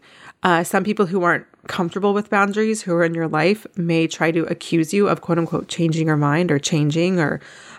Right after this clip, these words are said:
uh, "Well, last week it was okay and now it's not," or whatever. That's okay. And we'll talk a little bit more about how to deal with other people when you set boundaries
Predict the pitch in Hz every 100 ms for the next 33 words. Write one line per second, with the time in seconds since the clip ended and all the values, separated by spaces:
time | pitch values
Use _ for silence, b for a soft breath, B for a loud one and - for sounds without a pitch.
0 | - 160 170 170 165 247 220 185 190 185
1 | 175 185 190 180 170 180 - 165 190 202
2 | 151 170 160 156 233 320 - _ _ _
3 | _ _ _ _ _ 175 - 214 196 196
4 | - - 185 190 180 180 180 175 170 165
5 | 156 160 165 151 160 170 170 175 170 180
6 | 180 160 - 220 160 151 180 226 226